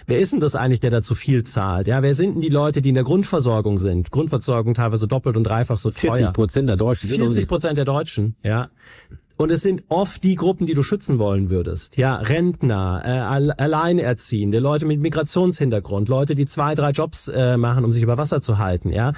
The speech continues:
Speaker 1: Die stecken in diesen teilweise zu komplexen Tarifen fest oder zu teuren Tarifen und dann eben in dieser Situation, dass sie gar nicht drüber nachdenken über Strom, weil es einfach ins, in die Vergessenheit geraten ist.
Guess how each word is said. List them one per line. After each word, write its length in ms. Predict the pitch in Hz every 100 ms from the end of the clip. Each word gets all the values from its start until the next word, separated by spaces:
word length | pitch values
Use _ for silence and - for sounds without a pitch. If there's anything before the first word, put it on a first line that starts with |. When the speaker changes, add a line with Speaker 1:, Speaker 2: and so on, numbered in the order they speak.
| - - -
Speaker 1:
Die 200 | 147 185
stecken 400 | - - 160 165
in 100 | 143
diesen 360 | 135 127 131 120 -
teilweise 320 | - 143 151 143
zu 120 | 120
komplexen 960 | - 120 123 160 - - 214 214 185
Tarifen 440 | 175 175 196 202 208
fest 400 | 190 196 - -
oder 180 | 127 113
zu 120 | 107
teuren 360 | - 160 190
Tarifen 380 | 180 170 170 151
und 160 | 131 120
dann 180 | 143 175
eben 300 | 143 156 147
in 160 | 143
dieser 240 | 135 131 127
Situation, 440 | 135 135 123 147
dass 120 | 123
sie 80 | 131
gar 140 | 117
nicht 200 | 120 113 - - -
drüber 200 | 123 127
nachdenken 540 | 127 143 113 147 135
über 160 | 131 127
Strom, 300 | - 135 127
weil 80 |
es 100 | 123
einfach 160 | 117 113
ins, 160 | 110 -
in 160 | -
die 60 | 101
Vergessenheit 600 | 113 113 110 95 87 82
geraten 440 | 80 76 78 71
ist. 260 | 53 71